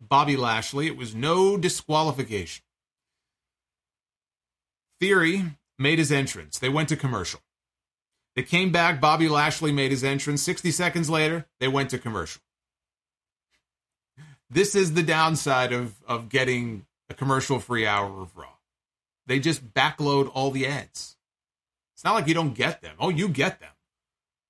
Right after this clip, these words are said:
But you end up in a situation where every ninety seconds, you get the picture-in-picture, or,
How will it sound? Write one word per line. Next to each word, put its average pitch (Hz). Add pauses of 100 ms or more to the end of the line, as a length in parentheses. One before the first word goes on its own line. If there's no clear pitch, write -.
(220)
But 113
you 139
end 143
up 123
in 131
a 123
situation 139
where 110
every 120
ninety 123
seconds, 135
you 117
get 135
the -
picture-in-picture, 143
or, 101